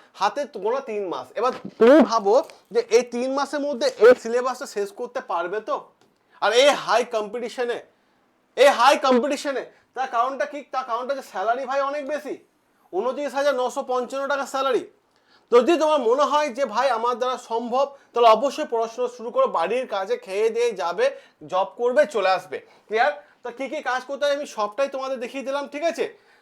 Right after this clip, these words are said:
সবটাই দেখিয়ে দিলাম। এবার দেখো গ্রুপ সি এর জন্য জেনারেল নলেজ থেকে পনেরোটা কোশ্চেন থাকবে, পনেরো মার্কস, ম্যাথের জন্য পনেরোটা কোশ্চেন, পনেরো মার্কস, কারেন্ট অ্যাফেয়ার্সে পনেরোটা কোশ্চেন, পনেরো মার্কস,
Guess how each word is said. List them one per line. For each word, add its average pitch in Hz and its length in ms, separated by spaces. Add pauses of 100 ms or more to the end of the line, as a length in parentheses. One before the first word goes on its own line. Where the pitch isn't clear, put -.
(140)
সবটাই 214 280
দেখিয়ে 262 200
দিলাম। 277 160
এবার 262 280
দেখো 277 280
গ্রুপ 226 300 (100)
সি 262 60
এর 269 220
জন্য 277 320
জেনারেল 240 380
নলেজ 254 300
থেকে 262 140
পনেরোটা 240 400
কোশ্চেন 254 300
থাকবে, 247 300
পনেরো 226 300
মার্কস, 269 280 (360)
ম্যাথের 196 320
জন্য 262 180
পনেরোটা 226 340
কোশ্চেন, 247 340
পনেরো 233 260
মার্কস, 277 280 (440)
কারেন্ট 214 260
অ্যাফেয়ার্সে 262 340
পনেরোটা 233 300
কোশ্চেন, 233 320
পনেরো 233 280
মার্কস, 262 280